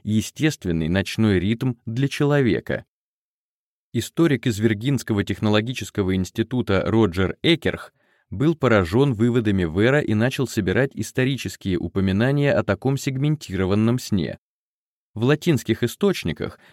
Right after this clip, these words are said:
например, в истории Рима от основания города Тита Livia и в Энеиде Вергилия, написанных в первом веке до нашей эры, часто говорится о primo somno или concubine nocte,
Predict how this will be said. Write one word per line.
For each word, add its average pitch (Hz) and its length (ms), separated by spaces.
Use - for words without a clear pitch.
например, 117 460
в 101 100
истории 104 520
Рима 101 300
от 90 120
основания 101 540
города 104 480
Тита 98 300
Livia 87 540
и 110 120
в 104 100
Энеиде 117 520
Вергилия, 90 720
написанных 104 680
в - 60
первом 98 420
веке 98 280
до 92 140
нашей 101 400
эры, 76 280
часто 139 380
говорится 110 720
о 131 160
primo 135 500
somno 85 640
или 147 400
concubine 131 680
nocte, 139 580